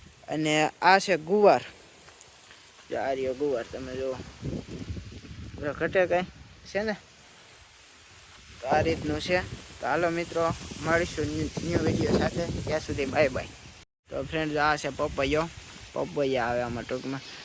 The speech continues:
તો આ પહેલાં ફૂલડા થાય આ રીતના, પછી,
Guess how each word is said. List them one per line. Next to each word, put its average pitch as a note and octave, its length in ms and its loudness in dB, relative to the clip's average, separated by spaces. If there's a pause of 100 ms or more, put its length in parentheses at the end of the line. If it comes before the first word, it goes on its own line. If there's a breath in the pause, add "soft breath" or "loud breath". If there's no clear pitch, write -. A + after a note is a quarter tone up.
(140 loud breath)
તો C#3 60 -2
આ C#3 100 2
પહેલાં D#3+ 300 0
ફૂલડા F3+ 420 0
થાય C#3 220 -2
આ C3 100 2
રીતના, C#3 320 -2 (560)
પછી, D3 540 -2